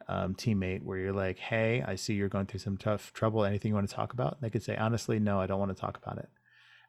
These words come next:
And then, cool, I totally understand. And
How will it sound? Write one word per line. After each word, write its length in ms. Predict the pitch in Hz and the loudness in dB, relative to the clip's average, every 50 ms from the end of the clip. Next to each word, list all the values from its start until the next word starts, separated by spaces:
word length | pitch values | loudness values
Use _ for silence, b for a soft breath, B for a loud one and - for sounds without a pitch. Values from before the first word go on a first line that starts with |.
| b | b
And 140 | - 127 120 | 4 6 8
then, 200 | 123 123 123 107 - - _ _ _ _ _ _ _ _ _ | 10 10 8 6 4 -2 _ _ _ _ _ _ _ _ _
cool, 240 | - 185 185 - - - _ _ _ _ _ _ - - | 10 10 10 10 6 -4 _ _ _ _ _ _ -2 0
I 140 | 101 98 | 2 2
totally 380 | 95 - - 127 123 123 127 135 | 2 4 6 6 8 8 8 8
understand. 480 | 139 143 156 139 - 120 104 107 120 - - b b b b _ - | 8 6 4 4 2 2 0 0 0 -4 -8 b b b b _ 4
And 320 | 127 120 120 117 113 113 | 6 8 8 8 6 4